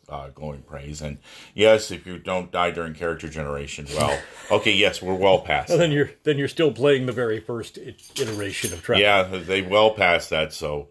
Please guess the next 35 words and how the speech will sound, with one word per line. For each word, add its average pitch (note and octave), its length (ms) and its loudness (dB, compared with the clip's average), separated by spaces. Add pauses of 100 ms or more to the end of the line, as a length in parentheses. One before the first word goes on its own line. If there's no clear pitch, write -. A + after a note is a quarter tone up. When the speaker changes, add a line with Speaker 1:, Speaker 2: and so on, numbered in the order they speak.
(100)
Speaker 1:
you D#2 140 -14
know, C#2+ 120 -14
the B2 100 -8
Speaker 2:
I, A#2+ 60 -4
Speaker 1:
jokes F2+ 280 -2
aside. E2 420 4
Speaker 2:
I C3+ 120 2
was D3+ 200 2
grateful C3+ 380 0
that G#2+ 180 -10
they A2 120 -6
re-released G2 760 -10 (100)
a E2 320 -10 (260)
complete, A2+ 580 -6 (240)
uh, D#2 240 -10 (140)
reissue G#2+ 580 -4
of G#2+ 140 -6
the G#2+ 80 0
Speaker 1:
Yeah, - 240 6
Speaker 2:
original D3 240 0
Speaker 1:
I, A#2+ 140 -2
I A2 40 2
Speaker 2:
first A#2 80 2
Speaker 1:
think C#3 140 -2
we A#2 160 0
Speaker 2:
Traveller. - 20 -6
Speaker 1:
need G#2 200 -2
to, E2+ 200 0
Speaker 2:
It D#2+ 60 -2
was D#2 140 2
Speaker 1:
uh, D2+ 40 0
Speaker 2:
nice B2 220 -2
to A2+ 100 -14
do G#2 160 -10
that. D2+ 220 -14